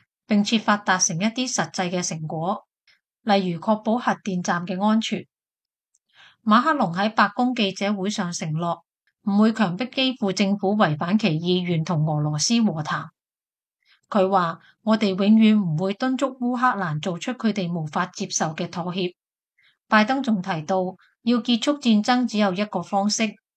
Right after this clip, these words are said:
理智嘅方式，嗰個就係普京要將軍隊撤出烏克蘭，但佢顯然冇咁樣做，佢正為此付出重大代價。拜登同馬克龍會談後，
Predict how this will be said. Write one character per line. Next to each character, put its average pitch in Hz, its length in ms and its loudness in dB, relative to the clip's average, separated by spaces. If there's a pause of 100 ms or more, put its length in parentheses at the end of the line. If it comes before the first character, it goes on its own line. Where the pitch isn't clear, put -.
(140)
理 185 240 0
智 208 160 0
嘅 202 180 -2
方 226 180 2
式， 240 280 -2 (340)
嗰 226 140 0
個 247 100 2
就 214 140 2
係 175 180 -2
普 185 260 -4
京 240 380 0
要 220 160 2
將 247 240 0
軍 262 240 2
隊 202 180 0
撤 208 180 -4
出 214 220 -4
烏 202 140 -2
克 214 120 0
蘭， 170 320 -6 (600)
但 196 200 2
佢 208 180 2
顯 202 140 2
然 220 360 2
冇 180 200 -4
咁 196 100 0
樣 202 180 2
做， 170 300 -4 (560)
佢 247 160 0
正 240 160 4
為 214 160 6
此 214 180 -2
付 220 200 -4
出 240 160 -4
重 165 240 -4
大 165 160 -4
代 160 140 -6 (100)
價。 165 300 -4 (920)
拜 226 180 4
登 285 180 0
同 254 140 0
馬 160 240 -4
克 240 160 0
龍 165 240 -4
會 175 160 -6
談 170 240 -4
後， 175 320 -4